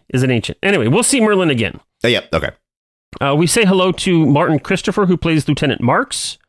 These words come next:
Speaker 2: Yep.
Speaker 1: Uh, this is, uh, the guy in the, uh, Prometheus. He was born in seventy-seven in Vancouver. He's known for Night at the Museum and Stargate S G one.
Speaker 2: Uh-huh.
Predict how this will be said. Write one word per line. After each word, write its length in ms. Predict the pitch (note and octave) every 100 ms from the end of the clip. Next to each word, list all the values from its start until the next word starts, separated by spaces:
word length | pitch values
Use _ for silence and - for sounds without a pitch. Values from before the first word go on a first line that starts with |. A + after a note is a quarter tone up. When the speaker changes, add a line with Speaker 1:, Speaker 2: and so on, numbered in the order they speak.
| _ -
Speaker 2:
Yep. 260 | F#3 - _ _ _ _
Speaker 1:
Uh, 520 | - C3 B2 A#2 A2 G#2+
this 280 | C#3 D#3+ -
is, 460 | D#3+ C3+ - - -
uh, 360 | C3 A#2+ A2+ A2 -
the 220 | B2+ A#2+
guy 280 | A#2+ C3 C3
in 560 | B2 A2 B2 A#2 A#2
the, 460 | A#2 A#2 A2+ A2+ A2
uh, 220 | G#2 G#2
Prometheus. 720 | - C#3+ E3+ - G2+ - - - _ _ _ _ _ -
He 80 |
was 120 | F#3 D3+
born 220 | E3+ E3
in 120 | C#3
seventy-seven 680 | - E3+ D#3 D3+ - D3+ D3
in 120 | C3
Vancouver. 680 | C3 B2+ - G3+ F#3 F#3 F3+ _ _ _ _ _ -
He's 300 | C#3+ C#3 -
known 320 | C#3 D3 D3+
for 220 | - C#3
Night 220 | B2+ D3
at 80 | C#3
the 60 | A#2+
Museum 540 | B2+ B2+ C3 D3+ C#3+
and 180 | - A2+
Stargate 400 | - C#3 B2+ A#2+
S 120 | A#2
G 160 | - G2
one. 460 | G2+ E3+ A#3 C#4 -
Speaker 2:
Uh-huh. 280 | D2 F2+